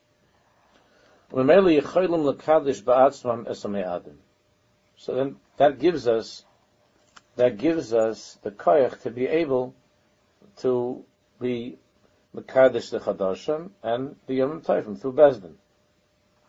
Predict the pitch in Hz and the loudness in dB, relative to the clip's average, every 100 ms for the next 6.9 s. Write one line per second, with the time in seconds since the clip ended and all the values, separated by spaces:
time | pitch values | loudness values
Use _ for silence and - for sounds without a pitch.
0 | _ _ _ _ _ _ _ _ _ _ | _ _ _ _ _ _ _ _ _ _
1 | - 120 110 - 151 165 143 110 123 131 | -16 -10 -6 6 6 6 2 2 4 4
2 | 123 104 143 120 117 120 107 - 113 101 | 4 -2 -2 2 2 0 -4 2 2 2
3 | 92 - 92 92 - _ _ _ _ _ | -6 -8 -6 -6 -10 _ _ _ _ _
4 | _ _ - - 101 143 196 160 127 123 | _ _ -10 -10 -2 0 0 0 0 -2
5 | 101 135 151 135 120 117 113 - 143 - | -2 0 0 0 -4 -6 -8 -2 0 -2
6 | 117 131 131 107 110 98 - 95 | -4 -6 -6 -14 -12 -12 -8 -8